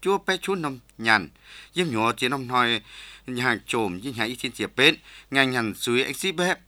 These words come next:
phối hợp mình kiểu chết như kiểu quát nông ngành. Cha đảng xuân mình phút ủy ban miền màn xanh có năm ngành bay mình tháo kiểu diêm tiểu sĩ ban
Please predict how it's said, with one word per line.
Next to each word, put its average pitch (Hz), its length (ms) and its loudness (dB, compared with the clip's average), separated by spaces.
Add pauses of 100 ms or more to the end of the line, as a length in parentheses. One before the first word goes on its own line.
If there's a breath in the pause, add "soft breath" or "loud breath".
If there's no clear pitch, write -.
phối 151 160 -2
hợp 113 260 6
mình 113 140 -6
kiểu 120 140 -2
chết 190 180 -2
như 160 100 -4
kiểu 123 200 -2
quát 190 220 -10
nông 147 160 -4 (240)
ngành. 107 320 2 (960)
Cha 120 140 0
đảng 98 280 6
xuân 117 180 -2
mình 104 140 -2
phút 160 140 -4
ủy 101 120 -6
ban 135 200 2
miền 101 120 -2
màn 90 240 -2
xanh 139 300 0
có 175 160 -2
năm 127 240 -6
ngành 101 280 0
bay 120 120 4
mình 98 200 -4
tháo 90 380 -2
kiểu 101 140 -6
diêm 110 140 -4
tiểu 95 180 -8
sĩ 87 180 -8
ban 110 200 -2